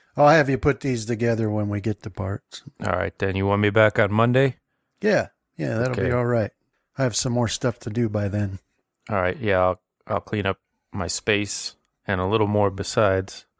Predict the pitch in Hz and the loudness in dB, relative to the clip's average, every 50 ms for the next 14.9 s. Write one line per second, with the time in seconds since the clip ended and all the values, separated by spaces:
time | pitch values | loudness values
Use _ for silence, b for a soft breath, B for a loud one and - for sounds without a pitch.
0 | - 127 104 117 120 113 107 _ _ _ _ _ _ _ _ - 170 120 95 90 | -10 -6 -4 -2 -2 -4 -6 _ _ _ _ _ _ _ _ -12 -8 -6 -6 -4
1 | 90 87 87 85 85 85 85 90 - _ _ _ - - - 107 95 - - 98 | -4 -4 -2 -2 -2 -2 -2 -4 -6 _ _ _ -10 -6 -4 -4 -4 -2 -2 -2
2 | 98 107 - - - - 107 147 147 139 123 113 107 110 - _ _ _ _ _ | -2 -2 -2 -6 -8 -6 -2 0 2 2 2 0 -4 -8 -12 _ _ _ _ _
3 | _ _ - - 127 127 127 - - 139 123 123 131 147 147 143 131 143 135 131 | _ _ -10 -6 -6 -4 -4 0 0 2 2 4 4 4 4 6 6 4 4 4
4 | - - 131 110 123 123 117 117 113 110 120 - 127 117 110 110 104 107 107 104 | 0 -4 -4 -2 -2 0 2 2 2 2 0 -2 -2 -4 -4 -2 -2 -2 -2 -2
5 | 101 101 95 - _ _ _ _ _ _ _ _ - 127 117 113 110 104 101 101 | -2 -4 -4 -8 _ _ _ _ _ _ _ _ -8 -4 -2 0 0 0 -2 -4
6 | 113 - _ _ - 135 117 117 113 - - - 107 101 98 85 - _ _ _ | -6 -8 _ _ -6 -2 -2 0 0 -2 -2 -2 -2 -2 -4 -6 -10 _ _ _
7 | _ - - - - - - 127 117 107 107 107 98 104 110 104 107 104 - 113 | _ -10 -8 -8 -6 -4 -4 -2 -2 0 -2 -2 -2 -2 -2 -2 -2 -4 -4 -4
8 | 104 101 104 101 101 101 98 98 101 101 101 101 104 101 104 101 - _ _ _ | -4 -2 -2 -2 0 -2 -2 -2 -4 -4 -6 -6 -6 -4 -4 -6 -8 _ _ _
9 | _ _ _ _ _ - - 110 110 120 - - - 139 120 120 - - - 127 | _ _ _ _ _ -6 -4 -4 -4 -4 -6 -6 -2 0 0 0 0 0 0 2
10 | 123 123 123 117 123 113 - - - 113 113 110 104 104 98 107 110 92 - - | 2 2 2 2 0 -2 -2 -2 -2 0 0 0 0 -2 -2 -2 -2 -4 -6 -8
11 | - _ _ _ _ - 127 110 - - - - 117 110 104 - - 120 110 107 | -10 _ _ _ _ -10 -8 -8 -8 -6 -4 -4 -2 -2 -2 -4 -4 -2 -2 -2
12 | 110 _ _ _ _ _ _ _ _ _ - - 117 110 104 104 101 98 - - | -4 _ _ _ _ _ _ _ _ _ -6 -4 -2 -2 0 -2 -2 -4 -4 -6
13 | 117 107 98 - 107 101 101 92 98 101 98 - _ _ - - 120 - - - | -6 -6 -6 -4 -4 -4 -4 -4 -4 -4 -4 -6 _ _ -8 -8 -8 -6 -6 -8
14 | - 107 95 - 107 104 98 95 95 - 104 98 98 98 - - - | -8 -8 -6 -4 -4 -2 -2 -4 -6 -6 -6 -4 -4 -6 -8 -12 -20